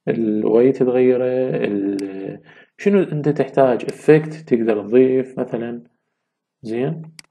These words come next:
اوكي، هذا effect ضفت عليه بهذا الشكل. فكل،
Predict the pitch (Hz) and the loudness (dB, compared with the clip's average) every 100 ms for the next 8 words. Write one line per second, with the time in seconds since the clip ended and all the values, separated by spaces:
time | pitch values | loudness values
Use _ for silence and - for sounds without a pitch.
0 | - - 147 165 156 113 110 110 - 113 | -10 -2 0 0 -2 -2 0 0 -2 -4
1 | 107 - - - - - 110 113 - - | -6 -4 -6 -2 -2 0 0 0 -6 -20
2 | - - - 101 135 - - - _ _ | -10 0 4 6 6 2 -6 -12 _ _
3 | _ _ _ _ _ - - - - - | _ _ _ _ _ -20 -20 -20 -20 -20
4 | - _ _ _ _ _ - 147 147 147 | -20 _ _ _ _ _ 6 10 12 10
5 | 147 151 175 156 160 | 6 4 2 2 -4